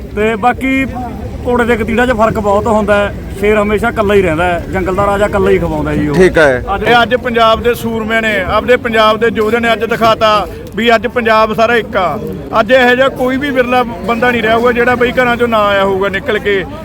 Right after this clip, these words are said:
Speaker 3: ਬਈ ਅੱਜ ਧਰਨੇ 'ਚ ਅੱਜ ਜਾਨ ਪਾਦੀ, ਅੱਜ ਸਹੁੰ ਲੱਗੇ, ਨਜ਼ਾਰਾ ਲਿਆਤਾ। ਉਹਨਾਂ ਨੇ ਅੱਜ ਵੜ ਕੇ ਲਲਕਾਰ ਮਾਰੀ ਆ ਵੀ ਅਸੀਂ ਤਾਂ ਦੱਬ ਲਾਂਗੇ। ਅੱਜ ਹਾਂ ਬਈ, ਜਦੋਂ ਦੀ ਸਾਡੀ ਉਮਰ ਆ, ਅਸੀਂ ਤਾਂ ਪਹਿਲੀ ਵਾਰ ਇਹੋ ਜਿਹਾ ਇਕੱਠ ਦੇਖਿਆ। ਇਹ ਇਕੱਠ ਨੇ ਵੀਰੇ ਨੀਂਦਾਂ ਉਡਾਤੀਆਂ।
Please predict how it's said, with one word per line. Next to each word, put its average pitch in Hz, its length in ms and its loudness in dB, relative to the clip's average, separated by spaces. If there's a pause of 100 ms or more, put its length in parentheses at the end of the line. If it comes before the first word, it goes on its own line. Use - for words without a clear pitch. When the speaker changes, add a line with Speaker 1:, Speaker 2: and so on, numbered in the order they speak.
(140)
Speaker 3:
ਬਈ 247 220 4
ਅੱਜ 247 120 -2 (100)
ਧਰਨੇ 254 340 2
'ਚ 247 100 0
ਅੱਜ 240 140 0
ਜਾਨ 226 320 2
ਪਾਦੀ, 196 360 0
ਅੱਜ 196 100 -2
ਸਹੁੰ 226 300 0
ਲੱਗੇ, 240 200 2
ਨਜ਼ਾਰਾ 240 380 4
ਲਿਆਤਾ। 247 320 2 (320)
ਉਹਨਾਂ 240 220 2
ਨੇ 254 160 4
ਅੱਜ 240 120 2
ਵੜ 247 200 0
ਕੇ 254 120 -2
ਲਲਕਾਰ 240 460 0
ਮਾਰੀ 220 240 0
ਆ 233 60 0
ਵੀ 247 180 0
ਅਸੀਂ 220 140 -2
ਤਾਂ 254 140 0
ਦੱਬ 220 260 -2
ਲਾਂਗੇ। 196 480 -2 (360)
ਅੱਜ 269 180 -2
ਹਾਂ 262 160 -4
ਬਈ, 262 180 -8
ਜਦੋਂ 254 300 -6
ਦੀ 254 140 -2
ਸਾਡੀ 247 200 0
ਉਮਰ 247 220 0
ਆ, 247 160 4
ਅਸੀਂ 233 100 0
ਤਾਂ 262 140 0
ਪਹਿਲੀ 254 240 0
ਵਾਰ 262 160 2
ਇਹੋ 240 140 4
ਜਿਹਾ 254 120 0
ਇਕੱਠ 240 280 0
ਦੇਖਿਆ। 226 480 0 (300)
ਇਹ 262 120 4
ਇਕੱਠ 262 340 0
ਨੇ 254 140 0
ਵੀਰੇ 254 200 0
ਨੀਂਦਾਂ 254 340 2
ਉਡਾਤੀਆਂ। 226 540 2